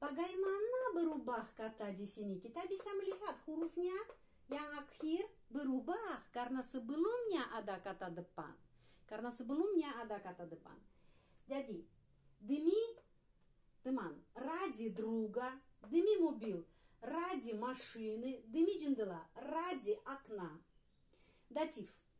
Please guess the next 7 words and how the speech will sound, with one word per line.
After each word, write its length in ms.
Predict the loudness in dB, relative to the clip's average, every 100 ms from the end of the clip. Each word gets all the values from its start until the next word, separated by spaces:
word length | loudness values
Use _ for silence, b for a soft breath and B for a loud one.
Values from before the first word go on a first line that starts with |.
| -12
Saya 160 | -4 -2
mengambil 640 | 0 0 -2 -2 -2 -2 -4 -8
dari 240 | -6 -4
datif 240 | -4 -6 -8
kepada. 480 | -8 -8 -6 -6 -8 -12 -20 -20 _ b b b b b b b -20 -20 -16 -10
Kepada 400 | -4 -2 0 -2
teman, 480 | -2 -2 0 -2